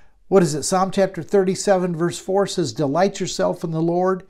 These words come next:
and he will give you the desires of your heart." So never lose sight that the desire in your heart is the thing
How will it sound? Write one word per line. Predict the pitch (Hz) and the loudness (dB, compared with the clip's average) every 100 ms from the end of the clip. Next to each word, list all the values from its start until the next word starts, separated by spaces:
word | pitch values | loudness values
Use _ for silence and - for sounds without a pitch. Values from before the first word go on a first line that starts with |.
| - - - - _ _ - | -20 -20 -20 -20 _ _ -4
and | 175 | 0
he | 175 185 | 2 4
will | 170 | 2
give | 135 123 185 226 190 | 0 2 4 4 4
you | 202 | 2
the | 175 190 | 6 4
desires | 160 151 123 170 175 170 160 | 4 0 0 2 2 0 0
of | 156 156 | 0 -2
your | 165 156 | -4 -6
heart." | - 156 120 - - - - | -4 -2 -2 -6 -18 -20 -12
So | - 190 | 0 2
never | 156 170 208 247 | 4 4 4 4
lose | 226 226 - | 2 2 0
sight | - 208 160 110 - - _ - - - | 0 0 0 -6 -18 -20 _ -20 -20 -6
that | 156 185 | 4 6
the | 190 | 6
desire | 156 165 135 190 190 208 202 | 2 2 2 4 6 4 2
in | 185 185 | 0 0
your | 175 165 | 0 -2
heart | 117 202 196 170 - - | -2 2 2 2 -4 -2
is | 180 143 120 | 0 0 -2
the | 151 | -4
thing | - - 214 233 226 | -4 2 4 4 0